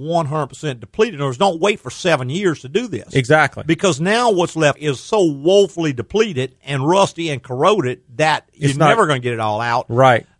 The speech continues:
Speaker 1: If you change it at, say, three years before it gets to that state, then what remains in there is not gonna be that much of an issue.
Speaker 2: If say you happen to miss it,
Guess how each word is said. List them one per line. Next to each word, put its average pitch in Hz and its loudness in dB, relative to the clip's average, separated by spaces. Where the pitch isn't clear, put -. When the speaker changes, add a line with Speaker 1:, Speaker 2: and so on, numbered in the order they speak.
Speaker 1:
If 196 -2
you 202 -2
change 226 -6
it 208 -4
at, 147 -4
say, 151 0
three 214 -6
years 110 -10
before 160 0
it 123 -6
gets 185 0
to 143 -8
that 127 -4
state, 127 -8
then 165 -2
what 240 2
remains 175 -8
in 180 -6
there 139 -4
is 117 -8
not 160 -6
gonna 135 -8
be 139 -4
that 147 -4
much 139 -4
of 110 -16
an 113 -8
issue. 165 -10
Speaker 2:
If 175 2
say 233 2
you 185 4
happen 170 2
to 151 4
miss 156 4
it, 175 0